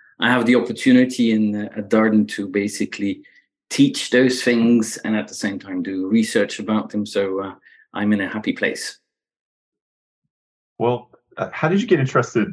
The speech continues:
Speaker 2: in economics? It, it's always interesting to hear how faculty got to the, the area where they sp-, really spent their, their life and career.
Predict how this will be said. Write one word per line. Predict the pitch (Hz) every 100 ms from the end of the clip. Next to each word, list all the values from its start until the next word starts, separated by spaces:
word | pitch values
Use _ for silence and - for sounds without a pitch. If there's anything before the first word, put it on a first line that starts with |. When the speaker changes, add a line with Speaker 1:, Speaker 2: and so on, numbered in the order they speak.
| -
Speaker 2:
in | - 101 92 82
economics? | 98 92 80 80 76 69 -
It, | 87 87 -
it's | 117
always | 127 107 -
interesting | - 107 110 98 110 95
to | 85
hear | 85 92 90 87
how | 87
faculty | 85 95 85 90 82
got | 69 80 78 - -
to | 90 85
the, | 78 76 76 73
the | 82 78
area | 82 82
where | 80 76
they | 78
sp-, | - -
really | - 87
spent | 82 - 85 80
their, | 80 76 -
their | 80
life | 78 78
and | - 73
career. | - 76 71 64